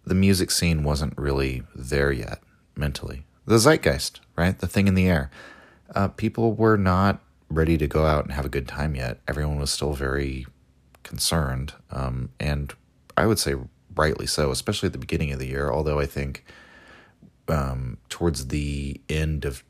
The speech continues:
twenty twenty-one, we maybe held on a little too long with some of the restrictions. I don't wanna get political here, um, but, you know,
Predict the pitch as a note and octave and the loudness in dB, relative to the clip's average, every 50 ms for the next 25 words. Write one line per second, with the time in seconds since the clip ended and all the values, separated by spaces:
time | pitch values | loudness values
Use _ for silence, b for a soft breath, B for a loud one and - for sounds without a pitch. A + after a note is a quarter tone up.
0 | _ _ - - - D2 C#2+ C#2 C2+ C2 - - C#2+ C#2 C2+ C2 C2 C2+ C#2 C#2 | _ _ -16 -10 -8 -6 -6 -6 -8 -10 -10 -8 -6 -6 -6 -6 -6 -4 -4 -4
1 | C2+ C2 C2 C2+ B1+ - - C#2 C#2 C2+ C2+ C2 C2+ B1+ - - - - _ _ | -4 -4 -4 -8 -8 -6 -6 -4 -4 -4 -6 -6 -8 -10 -10 -14 -20 -20 _ _
2 | _ _ _ - G#2 A2+ A#2+ A#2+ G#2+ E2 E2+ D#2 D2+ E2 D#2+ D#2 D#2+ D2+ D2 C#2 | _ _ _ -2 4 6 6 6 8 6 4 4 4 4 4 6 6 6 4 4
3 | C#2 C#2 D2 D2 C#2+ C#2 - - - D#2+ D2+ D#2 E2 E2+ E2 E2 D#2+ D#2+ D#2 - | 2 0 0 -2 -2 -4 -6 -4 -4 -2 2 2 4 4 4 4 2 2 0 0
4 | - F2 E2+ E2 D#2+ D2+ - - - F2+ E2+ - - E2+ D#2 D2+ B B B B | 0 0 0 0 0 -2 -4 -2 -2 -4 -2 -2 -4 -4 -4 -4 B B B B
5 | B B B B _ - C#3 A2+ D#2+ C2 B1+ B1 B1 - A#1+ - - _ _ _ | B B B B _ 4 4 4 4 2 0 -2 -4 -4 -6 -8 -8 _ _ _
6 | _ - - D#2 D#2 D2 D2 - - D2 C#2+ C#2 D#2+ D#2+ D#2 D2+ D2 B B B | _ -4 0 2 2 2 2 0 -2 -2 -2 0 2 2 2 2 0 B B B
7 | B B B B B B - - - - C3 C3 C3 C3 - - B2+ - _ - | B B B B B B -12 -8 -6 -4 -2 -2 -2 -4 -4 -6 -8 -10 _ -8
8 | D#2 - F2 E2 D#2 - - - - - - A2 E2 C2 B1+ B1 B1 | 0 4 4 4 4 2 0 -6 -10 -4 -2 0 0 0 -2 -4 -8